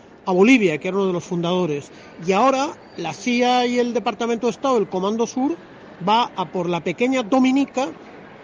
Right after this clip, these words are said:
porque tratan de impugnar las elecciones. Se abre otro nuevo frente contra el alba,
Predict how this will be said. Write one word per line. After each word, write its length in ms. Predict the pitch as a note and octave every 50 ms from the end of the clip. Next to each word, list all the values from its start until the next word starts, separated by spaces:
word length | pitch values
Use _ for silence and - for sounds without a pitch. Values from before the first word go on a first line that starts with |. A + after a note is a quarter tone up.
| - - - -
porque 180 | - F3 - F#3+
tratan 300 | - A#3 A3 G#3 B3 A3+
de 80 | G#3
impugnar 560 | A3 G#3 F3 - G#3 F3+ E3 G3 A3+ A#3+ A#3+ G#3
las 160 | F3 D3+ -
elecciones. 540 | E3 D3+ D3 C#3 - F3+ E3 D3+ D3+ D3+ - - - - - - -
Se 180 | - - G3 G3
abre 280 | G#3+ G#3+ A#3+ B3+ B3+ -
otro 380 | - A#3 B3+ B3 C#4 B3+ B3+ B3
nuevo 200 | B3 B3 B3 A#3
frente 380 | - - B3+ B3 A#3+ - C4 B3
contra 360 | - A3+ G#3+ G3+ - G3 F#3
el 80 | F#3 G3
alba, 320 | A3 A#3 A#3+ B3+ D4 D#4